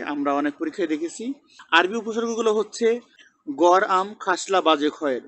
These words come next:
গড় আম খাসলা বাজে খয়ের কয়েকবার পড়লেই মুখস্থ হয়ে যাবে। আমরা এর কয়েকটা এক্সাম্পল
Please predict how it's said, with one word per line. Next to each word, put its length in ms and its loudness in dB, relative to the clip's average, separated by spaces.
গড় 260 0
আম 240 -2
খাসলা 500 -4
বাজে 280 2
খয়ের 280 -2
কয়েকবার 280 0
পড়লেই 340 -2
মুখস্থ 340 -8
হয়ে 200 0
যাবে। 160 0
আমরা 320 0
এর 180 8
কয়েকটা 400 0
এক্সাম্পল 580 -2